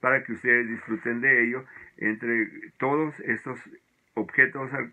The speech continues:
este, arqueológicos que encontró el, el señor, este, Ron Wyatt, puedan ustedes visitarlos. Entonces, Indiana Jones sí está basado,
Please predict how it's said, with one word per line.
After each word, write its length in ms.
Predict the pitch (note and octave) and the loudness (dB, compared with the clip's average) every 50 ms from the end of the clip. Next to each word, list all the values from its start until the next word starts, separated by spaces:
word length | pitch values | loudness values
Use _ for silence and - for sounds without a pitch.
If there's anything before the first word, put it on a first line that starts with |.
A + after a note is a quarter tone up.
| _ | _
este, 320 | - A2 G2+ F#2+ - - G#2+ | -2 -2 -2 -2 -4 -4 -4
arqueológicos 680 | G#2+ G#2 - B2 B2+ C3 C3 C3+ C3 - A2+ G#2+ - | -4 -4 -2 -2 -2 -2 -2 -4 -4 -6 -8 -8 -6
que 100 | - G#2 | -4 -6
encontró 760 | G2+ G2 F2 - G2+ G#2 G#2 G#2 - A#2+ A#2+ A#2+ A#2 A2+ - _ _ - - - - - - _ - | -6 -4 -4 -6 -6 -6 -6 -4 -2 -2 0 0 -2 -4 -8 _ _ -20 -20 -20 -20 -20 -20 _ -8
el, 320 | - G#2 G2+ G2+ G2+ G2+ - | -4 -2 -2 -2 -2 -4 -4
el 180 | G2 G2+ G2+ G2+ | -4 -6 -6 -6
señor, 600 | - - G#2+ G#2 G#2+ A2 A2+ A#2 A#2 A#2+ A#2+ A#2+ | -6 -6 -6 -4 -2 -2 -2 0 0 -2 -2 -4
este, 300 | A2 G2+ - - - G2+ | -6 -6 -6 -4 -4 -2
Ron 380 | G#2 G#2+ G#2+ G#2+ B2 C3+ C3+ D3 | -2 -2 -2 -2 -2 -2 -2 -2
Wyatt, 440 | D3 E3+ F3 E3 D#3 D3 D3+ D3+ D#3 _ _ _ _ _ | 2 4 4 6 6 4 4 0 -2 _ _ _ _ _
puedan 360 | - G2+ G#2+ G#2+ G#2 G#2+ A2 - _ - | -4 -2 0 0 0 -2 -4 -6 _ -20
ustedes 400 | - - - G#2 G2 G2 F#2+ - | -14 -8 -4 -2 -2 -2 -4 -8
visitarlos. 560 | - D#2+ - E2+ - - F2+ F2+ E2+ E2 E2+ - _ - - - _ _ _ | -12 -14 -14 -12 -10 -8 -8 -8 -8 -10 -16 -20 _ -20 -20 -20 _ _ _
Entonces, 640 | - G#2 G#2 G#2 D3+ D3+ D#3+ D#3+ F3 F3 E3 - _ - | -8 -6 -4 0 2 2 2 2 0 -2 -4 -4 _ -8
Indiana 540 | - G#2+ G#2 G2+ G#2+ B2 C3+ C#3+ D#3 F3 F#3 F#3+ F3 | -6 -6 -4 0 2 2 2 2 2 -2 -4 -4 0
Jones 300 | D#3+ E3 D3+ C3 C3 C3+ C3+ - _ _ _ _ - - - - - | 2 2 2 2 0 -6 -14 -18 _ _ _ _ -20 -20 -16 -10 -6
sí 220 | A3+ A#3+ A3+ F#3+ | -6 -2 4 4
está 400 | D3 B2 A2+ - - - C3+ C3 | 4 4 4 0 0 2 2 4
basado, 580 | A#2+ A#2+ A2+ A2+ - B2+ B2 A2+ G#2+ G#2 G2+ | 4 0 -2 -2 -2 -4 -2 -2 -2 -4 -6